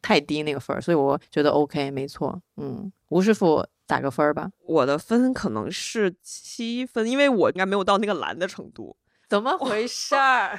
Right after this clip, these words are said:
Speaker 2: <laughs> 我本来觉得我可能有八，但是因为那个蓝给了他自己八，我觉得那我没有八。
Speaker 1: 你，
Speaker 2: 我在
Speaker 1: 你举例，你举例。
Speaker 2: 首先我这个人，我对我的学习成绩从来没有什么要求，我也从来没有臆想过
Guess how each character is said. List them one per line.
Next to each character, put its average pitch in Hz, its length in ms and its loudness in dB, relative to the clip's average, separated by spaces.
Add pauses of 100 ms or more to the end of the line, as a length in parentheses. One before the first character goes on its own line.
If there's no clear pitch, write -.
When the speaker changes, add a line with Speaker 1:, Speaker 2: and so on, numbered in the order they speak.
Speaker 2:
<laughs> - 40 -18
我 208 100 6
本 202 200 6
来 143 120 2
觉 180 160 -4
得 180 80 0
我 185 120 2
可 226 100 -6
能 143 100 -6
有 170 140 -2
八， 156 240 0
但 185 140 2
是 240 60 2
因 233 120 0
为 240 80 2
那 240 100 0
个 214 120 2
蓝 170 260 -2
给 185 140 0
了 95 40 -2
他 170 160 0
自 196 120 -6
己 175 40 -2
八， 180 180 4
我 190 100 4
觉 202 40 2
得 208 40 2
那 240 140 4
我 208 180 4
没 160 100 -6
有 180 140 0
八。 127 280 -2 (180)
Speaker 1:
你， 180 120 0
Speaker 2:
我 - 60 4
在 208 180 6
Speaker 1:
你 196 60 0
举 208 240 -4
例， 233 280 -2
你 226 160 -6
举 185 220 -8
例。 175 300 -4 (240)
Speaker 2:
首 175 200 2
先 208 180 2
我 196 140 2
这 160 140 -6
个 156 100 -2
人， 104 240 -8 (120)
我 156 120 2
对 160 140 2
我 156 160 4
的 135 100 0
学 139 160 -4
习 151 120 -8
成 143 180 -8
绩 131 80 -8
从 147 160 -6
来 139 80 -4
没 143 80 -8
有 135 160 -6
什 - 100 -18
么 135 100 -10
要 139 260 -6
求， - 300 -10 (180)
我 160 80 0
也 135 80 0
从 156 200 -4
来 139 80 0
没 143 120 -6
有 123 200 -4 (340)
臆 185 180 -2
想 143 200 0
过 123 380 2